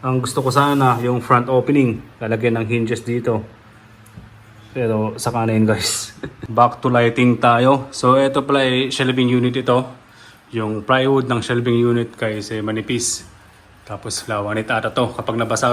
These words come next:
tutupok ito eh. Kaya dapat ingatan na wag mabasa ito.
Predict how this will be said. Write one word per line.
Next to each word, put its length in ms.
tutupok 560
ito 80
eh. 240
Kaya 320
dapat 400
ingatan 240
na 80
wag 80
mabasa 400
ito. 320